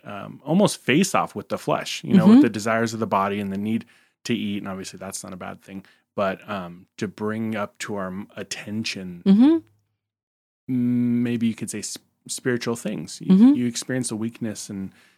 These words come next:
Speaker 1: and you're pushed further towards the Lord.
Speaker 2: Well, our body and our spirit, I mean, we, we're both body and spirit, so we
Speaker 1: Mm-hmm.
Speaker 2: can't necessarily separate
Speaker 1: Right.
Speaker 2: those two, but they do interact with one another. And so fasting is one way to kind of pull us out of our normal rut and routine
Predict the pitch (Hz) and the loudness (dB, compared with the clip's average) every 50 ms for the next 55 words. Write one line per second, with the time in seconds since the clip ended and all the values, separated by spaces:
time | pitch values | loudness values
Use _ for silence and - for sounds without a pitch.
0 | _ _ _ - 110 107 107 101 95 - - 120 98 - - - - - _ _ | _ _ _ -6 -6 -4 -4 -6 -8 -8 -8 -6 -6 -6 -8 -10 -12 -20 _ _
1 | 113 107 101 101 101 95 - 107 98 92 92 92 - 92 90 87 90 - - - | -4 -4 -2 -6 -8 -8 -8 -8 -8 -6 -8 -10 -12 -12 -12 -12 -12 -12 -12 -14
2 | - _ _ _ - 190 180 170 202 214 233 247 247 226 190 175 170 - - - | -20 _ _ _ 0 0 4 6 8 8 8 8 8 8 8 6 4 2 2 4
3 | 196 190 175 - 175 170 170 170 170 - - 180 160 156 180 185 180 - 170 160 | 4 4 6 6 6 6 6 6 6 6 6 6 8 8 6 6 6 6 4 4
4 | 165 151 147 143 - - 139 135 - - - 143 139 - - 180 170 - 156 156 | 6 4 2 0 0 0 0 0 0 0 0 0 0 2 4 2 2 4 2 -2
5 | - - - 165 151 143 147 - - - 160 - 156 156 147 143 139 - - 117 | -2 0 0 2 2 2 0 0 -2 -4 -2 2 2 2 4 2 0 0 0 2
6 | 104 101 95 - 165 151 151 - - - - 226 208 180 160 165 - 180 170 165 | 2 2 2 2 2 2 2 2 0 4 8 8 8 8 8 6 6 6 6 8
7 | 196 196 - - 180 170 165 175 208 226 - - 185 - 185 170 165 165 160 156 | 8 6 6 6 6 6 6 6 4 4 2 0 0 2 2 2 4 4 2 4
8 | 160 165 175 170 160 - - 160 156 - - 170 180 175 - - 170 160 156 147 | 4 6 6 4 4 2 0 -4 -2 2 2 2 2 0 0 0 0 0 0 0
9 | - 160 170 175 175 165 160 165 165 160 160 - - 165 - 165 165 160 156 - | 0 0 2 4 4 4 4 4 2 2 0 -2 -6 -4 -2 -2 0 0 -2 -4
10 | _ _ _ _ _ - - 240 247 233 226 - 190 185 180 165 165 156 160 165 | _ _ _ _ _ 2 4 6 6 6 6 6 6 6 6 6 6 4 6 6
11 | 165 170 185 190 190 190 170 165 170 175 175 - - 175 160 156 - - 226 220 | 6 8 8 8 8 8 8 8 6 6 6 4 4 2 2 2 4 8 8 8
12 | 202 185 175 170 170 | 10 8 8 6 4